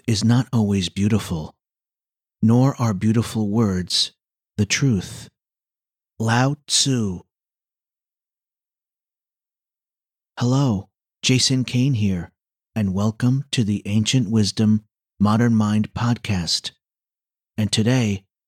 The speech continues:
I'm going to confront three very common spiritual myths.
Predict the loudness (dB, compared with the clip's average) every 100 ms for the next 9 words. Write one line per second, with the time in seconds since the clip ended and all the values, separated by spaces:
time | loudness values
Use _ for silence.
0 | _ -2 -2 2 2 2 -2 0 0 0
1 | 0 0 0 _ _ _ -2 2 2 2
2 | 2 2 0 0 2 2 2 0 -2 0
3 | 0 0 0 2 2 0 -2 -4 -4 -6